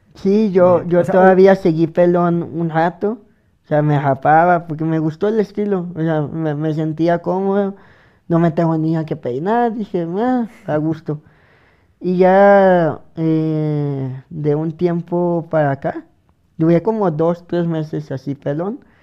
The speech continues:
Speaker 1: y me lo fui dejando, me lo fui dejando crecer, y duré dos años y medio con el, con el pelo largo, hasta que, que se cumplió la meta de los treinta centímetros, y,
Speaker 2: Ujú.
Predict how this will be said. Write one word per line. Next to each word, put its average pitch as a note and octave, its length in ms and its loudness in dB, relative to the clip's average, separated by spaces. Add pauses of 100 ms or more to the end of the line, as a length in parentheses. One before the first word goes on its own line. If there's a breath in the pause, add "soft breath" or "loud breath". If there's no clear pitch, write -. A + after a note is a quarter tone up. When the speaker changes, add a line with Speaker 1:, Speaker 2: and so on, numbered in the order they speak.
(640 soft breath)
Speaker 1:
y D#3 680 2
me D#3 180 -2
lo D#3+ 120 2
fui D#3+ 180 0
dejando, G3+ 480 -2
me G3 140 -2
lo E3 80 -2
fui E3 180 -4
dejando D#3+ 480 -4
crecer, F#3+ 480 -4
y D3+ 240 -4
duré D3 500 -4
dos D3+ 260 -6
años D#3 300 -4
y D3+ 60 -8
medio C#3 360 -6
con B2+ 220 -10
el, - 80 -12 (540 soft breath)
con C#3+ 180 -4
el C#3 100 -4
pelo D3+ 300 0
largo, F#3 680 -2
hasta C3+ 380 -10
que, C3+ 480 -8
que C#3 120 -6
se C3+ 160 -8
cumplió C3+ 380 -6
la D3 120 -4
meta D3 300 -6
de D3+ 80 -2
los C3 160 -6
treinta C#3+ 320 -8
centímetros, D#3 760 -6
y, D3 60 -8
Speaker 2:
Ujú. C3+ 300 -12